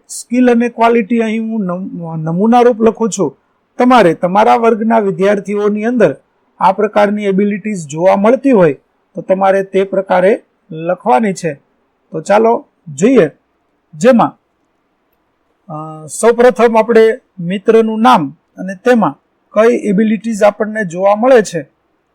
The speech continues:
તે આપણે લખીશું. તો પેલું છે મહેશ, જે હાઈ જમ્પ એટલે કે ઊંચો કૂદકો લગાવી શકે છે. રાજેશ, જે સિંગ બેટર એટલે કે સારું ગાઈ શકે છે.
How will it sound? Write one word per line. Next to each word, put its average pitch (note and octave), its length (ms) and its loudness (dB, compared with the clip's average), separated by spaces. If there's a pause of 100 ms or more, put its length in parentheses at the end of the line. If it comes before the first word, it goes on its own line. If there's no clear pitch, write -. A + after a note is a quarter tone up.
(140)
તે G3+ 100 -6
આપણે G3+ 400 2 (460)
લખીશું. F3+ 680 -6 (1500)
તો F3 100 -14
પેલું A3+ 320 0
છે A#3+ 280 2 (1400)
મહેશ, G#3 520 2 (200)
જે F3+ 280 -4 (720)
હાઈ F#3 200 4
જમ્પ G#3 340 2
એટલે G#3 200 0
કે A3 120 -2
ઊંચો G#3+ 360 -2
કૂદકો G#3+ 320 -2
લગાવી A3+ 340 2
શકે A3 320 -6
છે. A3 260 -8 (1040)
રાજેશ, F#3+ 640 2 (280)
જે E3+ 180 -6
સિંગ A#3+ 360 -2
બેટર A#3+ 420 4
એટલે G3 200 -6
કે G#3 140 -4
સારું G3+ 380 0
ગાઈ F#3+ 200 2
શકે A3 360 -4
છે. G#3+ 260 -8